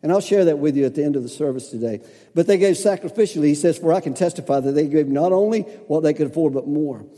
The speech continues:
They gave expectantly. Uh, Second Corinthians nine six says, "Remember, remember this." What does it say?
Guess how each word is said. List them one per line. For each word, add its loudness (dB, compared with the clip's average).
They 6
gave 4
expectantly. -4
Uh, 2
Second 0
Corinthians 0
nine 2
six -2
says, 0
"Remember, 2
remember 4
this." 0
What 0
does 0
it -6
say? -2